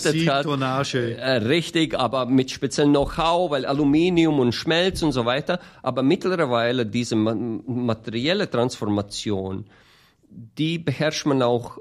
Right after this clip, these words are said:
Speaker 2: äh, gut, gut auf anderen Kontinenten.
Speaker 1: Hm, klar.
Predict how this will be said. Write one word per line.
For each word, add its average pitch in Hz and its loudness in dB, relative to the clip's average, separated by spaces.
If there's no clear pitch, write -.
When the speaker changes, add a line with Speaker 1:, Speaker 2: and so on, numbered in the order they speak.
Speaker 2:
äh, 110 2
gut, 151 2
gut 151 -2
auf 131 -2
anderen 190 2
Kontinenten. 104 0
Speaker 1:
Hm, 98 -8
klar. 113 -18